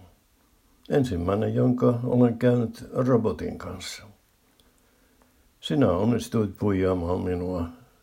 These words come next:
täydellisesti. Niin, onnistuin. Uskottelin, että olen robotti, ja se meni sinuun täydestä. Niinkö luulet?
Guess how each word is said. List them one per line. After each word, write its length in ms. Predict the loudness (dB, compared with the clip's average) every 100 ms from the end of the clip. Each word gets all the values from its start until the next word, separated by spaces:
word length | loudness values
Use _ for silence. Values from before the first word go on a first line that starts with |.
| _
täydellisesti. 880 | -4 -2 -4 -12 -14 -14 -14 -16 -20 -20 _ _ _ _ _ _ _ _ _ _ _ _ _ _ -20 -2
Niin, 360 | 2 2 0 -4
onnistuin. 720 | -4 -8 -12 -16 -14 -14 -20 _ _ _ _ _ _ _ _ _ _ _ _ -2
Uskottelin, 880 | -2 0 -4 -4 -2 0 2 0 -2
että 340 | -10 0 2
olen 280 | 4 2 2
robotti, 540 | 0 0 -2 -6 -8 -8 -16 _ _ _ _ _
ja 80 | -2
se 160 | 0
meni 380 | 0 2 2 0
sinuun 540 | 0 0 2 2 0 0
täydestä. 800 | -2 0 -2 -4 -12 -14 -16 -20 _ _ _ _ _ _ _ _ _ _ _ _ -20 -6
Niinkö 400 | -4 -4 -4 -4
luulet? 600 | -2 -2 -2 -6 -10